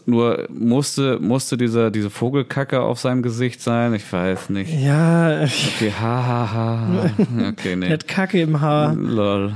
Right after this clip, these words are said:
Speaker 1: ja. Fu-, funny. Naja, egal. Diese komplette Szene, auch, äh, wie er dann,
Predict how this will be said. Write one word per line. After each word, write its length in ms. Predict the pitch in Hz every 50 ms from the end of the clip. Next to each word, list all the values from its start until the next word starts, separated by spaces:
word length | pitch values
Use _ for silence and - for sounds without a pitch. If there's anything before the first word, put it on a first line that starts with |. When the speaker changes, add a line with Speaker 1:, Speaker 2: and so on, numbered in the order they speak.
| 107 101
Speaker 1:
ja. 160 | 90 87 - -
Fu-, 240 | - - - - 330 - 156
funny. 1120 | 139 - - - - - - - 120 120 123 117 104 104 101 104 104 107 104 147 104 98 - - -
Naja, 240 | - 110 107 90 - -
egal. 240 | 113 101 104 82 95
Diese 200 | 120 123 131 123
komplette 460 | - 135 113 - 131 135 131 - 120
Szene, 520 | - - - 117 123 127 120 117 110 101 - - - - - - -
auch, 380 | - - 117 113 - - - -
äh, 300 | - 110 110 110 104 101
wie 140 | 110 113 90
er 140 | 98 110 107
dann, 160 | 95 104 104